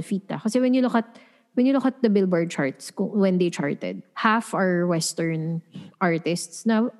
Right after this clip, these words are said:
given naman, Western artists are global. Then half are K-pop. And then there's them. It's not just because they, ang dami. As in, when you look at Thailand, when you look at other countries, sobrang daming groups na medyo mirrored,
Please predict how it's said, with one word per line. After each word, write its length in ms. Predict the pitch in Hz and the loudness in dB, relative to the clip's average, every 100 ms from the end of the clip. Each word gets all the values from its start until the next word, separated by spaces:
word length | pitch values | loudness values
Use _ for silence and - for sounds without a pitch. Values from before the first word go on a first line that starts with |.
| _ 226 | _ 0
given 320 | 247 233 220 | 2 4 4
naman, 240 | 202 165 | 2 2
Western 320 | 170 - 180 | 0 0 -2
artists 500 | 170 170 170 165 - | 0 -2 -4 -8 -8
are 80 | 160 | -8
global. 480 | 160 160 160 160 170 - - - _ | -4 -4 -4 -4 -6 -6 -16 -20 _
Then 140 | 233 | 0
half 240 | 226 233 233 | 2 2 2
are 80 | 208 | 0
K-pop. 640 | 208 175 175 147 - _ _ _ _ _ | 0 -2 0 -2 -4 _ _ _ _ _
And 140 | 208 202 | 0 2
then 160 | 190 | 0
there's 320 | 180 170 - | -2 -4 -6
them. 240 | 160 143 - - _ | -6 -6 -8 -16 _
It's 240 | 254 247 - | -4 -4 0
not 220 | 254 254 - - _ | 0 0 -4 -20 _
just 320 | - 220 - | 0 2 2
because 380 | 208 202 185 - | 0 2 -2 -2
they, 400 | 180 180 165 165 - - - | -2 0 2 -2 -6 -20 0
ang 160 | 247 | 4
dami. 340 | 233 220 202 180 | 4 4 4 2
As 80 | 196 | 2
in, 80 | 233 | 4
when 100 | 240 247 | 4 4
you 80 | |
look 80 | 240 | 4
at 160 | 240 233 208 | 2 0 0
Thailand, 400 | 180 175 170 170 | 2 4 2 2
when 160 | 170 | 0
you 80 | 175 | 0
look 80 | 170 | -2
at 160 | 175 | -2
other 400 | 202 196 190 180 - _ - _ | 0 2 2 0 -4 _ -20 _
countries, 560 | - 185 185 170 175 - | -2 0 0 -2 -2 -6
sobrang 480 | 190 240 226 233 214 | 0 2 4 4 4
daming 420 | 202 190 190 196 - _ 202 | 4 4 2 2 -2 _ 2
groups 480 | 202 208 202 - - | 4 4 0 -4 0
na 280 | 175 160 165 - _ - | 2 2 0 -6 _ 0
medyo 220 | 214 220 | 2 4
mirrored, 540 | 208 196 190 180 185 | 4 4 2 2 0